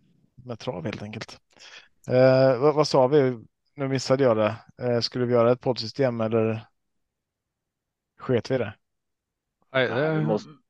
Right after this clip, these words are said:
Speaker 3: måste väl ha ett poddsystem.
Speaker 1: Ja.
Speaker 2: Ja, vi diskuterar fram och tillbaka om vi skulle ha ett poddsystem och en, eh, spiklös eller om vi bara skulle köra ett, ett poddsystem eller om vi ska köra en spiklös som podd, att vi väljer varsin i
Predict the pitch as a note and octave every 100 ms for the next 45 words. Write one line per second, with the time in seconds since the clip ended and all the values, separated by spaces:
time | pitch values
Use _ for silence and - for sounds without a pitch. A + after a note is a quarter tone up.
0 | _ G2+ B2 A#2+ C#3+ F2 A2+ - C3 B2+
1 | - D#2 - - C2+ - _ _ - G#2
2 | C3 - _ _ - - D#3 C#3 C#3 C3
3 | D3+ D3+ C#3 - C3 C#3 B2 C3 A2+ C#3
4 | B2+ D3 B2+ B2+ B2+ C3 B2+ - C#3 B2+
5 | D3 A#2+ C#3 - C3 C3 B2+ - B2 B2
6 | B2 A#2 - D#3+ A#2+ - - E3 C#3+ -
7 | B2+ C3 A#2+ B2 - B2 - A#2+ A2+ A#2
8 | - _ - B2+ - _ - _ _ _
9 | _ _ _ _ - C3+ - C3 A#2+ A2+
10 | - A#2 A#2 A#2 A2+ A#2 - A2+ A2+ -
11 | _ - - - - _ - B2 - C3+
12 | A#2+ - B2+ - B2 C3 B2+ B2 - A#2+
13 | A#2 A2+ B2 A#2 - A2+ A#2 A2+